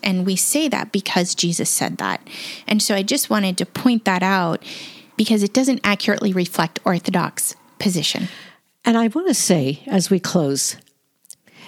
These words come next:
Speaker 2: if you aren't sure if you can believe the Bible, if you're not sure if there's errors in it, or if it really can apply to you today, then I want to invite you to first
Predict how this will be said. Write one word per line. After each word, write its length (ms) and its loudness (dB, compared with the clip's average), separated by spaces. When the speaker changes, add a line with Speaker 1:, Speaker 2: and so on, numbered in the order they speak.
Speaker 2:
if 180 2
you 300 4
aren't 280 0
sure 560 0
if 180 2
you 100 4
can 160 4
believe 340 2
the 80 0
Bible, 500 0
if 200 0
you're 140 4
not 260 2
sure 560 0
if 140 4
there's 280 2
errors 360 4
in 140 4
it, 260 0
or 80 4
if 100 2
it 80 2
really 360 4
can 160 2
apply 320 2
to 160 0
you 100 4
today, 520 0
then 220 2
I 100 2
want 200 0
to 120 2
invite 400 4
you 360 0
to 120 4
first 800 0